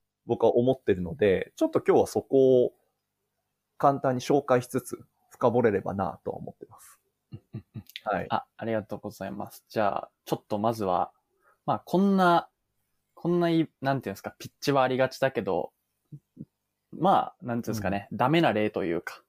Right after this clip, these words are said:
Speaker 1: ダメな例。そう、バイオベンチャーや-、
Speaker 2: はい。
Speaker 1: やらかしがち。さっきはちょっとブイシーのキャピタリストが言いがちってやったんですけど、ちょっと大学発バイオベンチャーやりがちなことっていうのを簡単に見ていければなと思うんですけど、多分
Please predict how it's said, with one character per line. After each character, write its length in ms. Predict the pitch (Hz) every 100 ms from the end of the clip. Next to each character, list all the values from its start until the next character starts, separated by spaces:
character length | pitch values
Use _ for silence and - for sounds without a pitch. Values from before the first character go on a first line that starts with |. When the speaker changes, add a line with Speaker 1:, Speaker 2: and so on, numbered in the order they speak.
| _
Speaker 1:
ダ 100 | 131
メ 80 | 131
な 100 | 113
例。 180 | 98 -
そ 160 | - 113
う、 40 |
バ 140 | 117 160
イ 40 |
オ 40 |
ベ 100 | 175
ン 60 | 160
チ 80 | -
ャ 40 |
ー 20 |
や-、 120 | - 117
Speaker 2:
は 40 |
い。 60 | -
Speaker 1:
や 140 | 123 156
ら 100 | 196
か 120 | 190
し 120 | -
が 100 | 160
ち。 220 | - 170 _
さ 140 | -
っ 60 | 240
き 100 | 143
は 60 |
ち 100 | 110
ょ 40 | 123
っ 20 |
と 100 | 110
ブ 160 | 98 127
イ 60 |
シ 120 | 127
ー 20 | 120
の 60 |
キ 120 | -
ャ 40 | 113
ピ 60 |
タ 100 | -
リ 100 | 156
ス 80 | 160
ト 80 | -
が 80 | -
言 120 | 139
い 60 | 143
が 120 | 131
ち 140 | - 127
っ 40 |
て 140 | -
や 80 | 95
っ 40 | -
た 100 | 95
ん 60 | 87
で 80 |
す 80 | -
け 100 | 87
ど、 280 | 90 87 82 _ _ _ _
ち 80 | 262
ょ 40 |
っ 120 | 254
と 320 | - 107 92 101
大 200 | 151 190
学 220 | 202 190
発 240 | 175 170 175
バ 140 | 165
イ 60 | 170
オ 60 |
ベ 120 | 165 160
ン 60 |
チ 100 | 117
ャ 40 | 98
ー 60 |
や 100 | 107
り 100 | 139
が 100 | 143
ち 120 | 147
な 80 | 143
こ 120 | 135 127
と 100 | 139
っ 100 | -
て 80 |
い 40 | 95
う 20 |
の 120 | 87
を 40 | 85 - _ _ _ _ -
簡 200 | 131 120
単 220 | 123 117
に 160 | 113
見 140 | 110 123
て 80 | 98
い 60 |
け 120 | 92
れ 60 | 95
ば 120 | 87
な 160 | 90 90
と 100 | 87
思 140 | 87
う 40 | 87
ん 20 |
で 40 |
す 60 | -
け 80 | 87
ど、 320 | 92 87 80 _ _ _ _ _ _ _
多 80 | 190
分 240 | 135 95